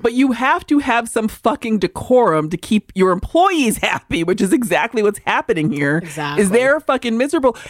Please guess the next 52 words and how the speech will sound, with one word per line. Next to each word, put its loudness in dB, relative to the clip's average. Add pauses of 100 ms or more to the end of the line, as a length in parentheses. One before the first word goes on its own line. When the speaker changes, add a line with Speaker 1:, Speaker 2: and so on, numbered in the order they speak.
(160)
Speaker 1:
And 2
you 4
can 0
see 2
from 0
the 2
be-, -4 (120)
from 0
the 2
beginning -2 (360)
that, 0
again, 0
these -2
three -2
women 0
that 0
he 0
brings -2
with 0
him 0
are 2
miserable, 2
but 0
when 0
her 0
ladies 2
arrive 2
on 2
the -2
train, 0
they're, 4
like, -2
singing 0
and, -2 (380)
you 0
know, 4
they're 0
taking -2
their 0
bath 0
and -2
having -2
a -4
good -8
time. 0
And, -2
like, 0
it's -2
just -4
a 2
different -4 (340)
vibe. -2